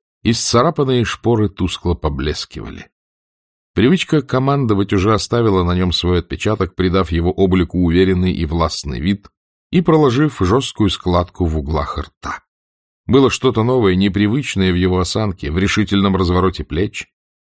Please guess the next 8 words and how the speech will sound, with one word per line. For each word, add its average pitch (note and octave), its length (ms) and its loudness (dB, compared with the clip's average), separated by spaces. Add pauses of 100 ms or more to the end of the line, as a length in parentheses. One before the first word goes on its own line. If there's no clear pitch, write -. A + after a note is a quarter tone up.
(120)
а A2 120 2
в A2+ 60 0
глазах B2 600 0
появился G#2 560 2
чуждый A2+ 540 0
ему G2+ 320 2
прежде F2+ 480 0
холодок. D#2+ 840 -4